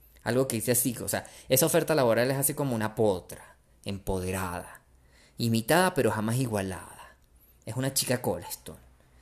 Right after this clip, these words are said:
es una torre de marfil, Andrómeda rejuvenecida, dueña del mundo, gata salvaje, la mamá de los dragones, la Calici salvaje,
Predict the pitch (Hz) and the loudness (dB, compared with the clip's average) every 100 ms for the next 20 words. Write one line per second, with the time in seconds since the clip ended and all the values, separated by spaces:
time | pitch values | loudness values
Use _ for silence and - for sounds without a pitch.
0 | _ 120 151 165 180 156 147 123 98 - | _ -2 2 4 6 6 4 4 0 -2
1 | - 143 123 101 87 - _ _ _ - | 2 4 6 2 -4 -12 _ _ _ -20
2 | _ - 123 127 139 139 151 151 117 110 | _ -6 -2 4 4 6 6 4 2 -2
3 | 98 95 - 117 107 95 - - _ _ | -4 -2 -2 -2 -4 -8 -12 -18 _ _
4 | _ _ - 123 127 139 127 107 107 120 | _ _ -6 0 2 4 2 2 0 2
5 | 123 117 107 98 90 98 _ _ _ - | 4 2 2 -2 -6 -10 _ _ _ -2
6 | 117 120 110 95 92 107 113 104 - 90 | 0 2 0 -4 -2 0 0 -2 -6 -12
7 | - _ _ _ - _ _ - - - | -20 _ _ _ -20 _ _ -20 -14 -2
8 | 117 120 147 180 175 123 110 101 101 107 | 2 4 6 6 6 4 4 4 4 4
9 | 101 90 110 - - _ - _ 110 110 | 2 -2 -14 -18 -20 _ -20 _ 2 4
10 | 113 - 117 127 135 120 101 95 98 95 | 4 4 4 4 2 0 0 -2 -4 -6
11 | - 92 | -8 -12